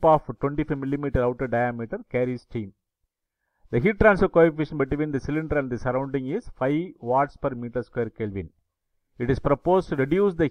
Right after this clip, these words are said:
heat loss from the pipe by adding insulation having thermal conductivity point zero five watts per meter Kelvin. Which one of the following statement is true? There are four options given. Option A, the outer radius of the pipe is equal to the critical radius of the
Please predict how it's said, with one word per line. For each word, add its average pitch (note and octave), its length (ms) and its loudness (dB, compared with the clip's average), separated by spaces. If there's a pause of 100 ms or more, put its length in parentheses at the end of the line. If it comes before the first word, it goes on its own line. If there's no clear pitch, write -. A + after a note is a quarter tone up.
heat D#3+ 300 -6
loss D#3 400 2
from C3 200 -6
the A#2 100 -8
pipe F3 340 -4 (100)
by A#2 180 -4
adding D3 520 -2 (120)
insulation E3 760 -2 (100)
having B2+ 320 -4
thermal C#3+ 320 -6
conductivity B2+ 760 -10 (100)
point A2+ 320 -8
zero C3 300 -6
five F3 220 -6
watts A#2+ 340 -6
per C3 160 -6
meter A2 400 -12
Kelvin. F#2 300 -8 (1080)
Which - 220 -6
one F#3 160 0
of D#3+ 120 4
the C#3 100 -2
following C3 360 -2
statement B2+ 400 -8
is B2+ 180 -8
true? A2 240 -10 (1200)
There C#3 120 2
are D3 100 2
four F3+ 240 6
options E3 380 4
given. C#3+ 440 2
Option C3 500 -4
A, D3 220 2 (140)
the A#2+ 100 -2
outer E3 300 0
radius D3 340 -2
of C3 100 -2
the A#2+ 100 -8
pipe C#3 300 -6
is A#2+ 200 -10
equal C3 280 -10
to A#2+ 80 -18
the C3 100 -12
critical B2+ 380 -10
radius G#2+ 360 -10
of G2 120 -10
the A3+ 200 -8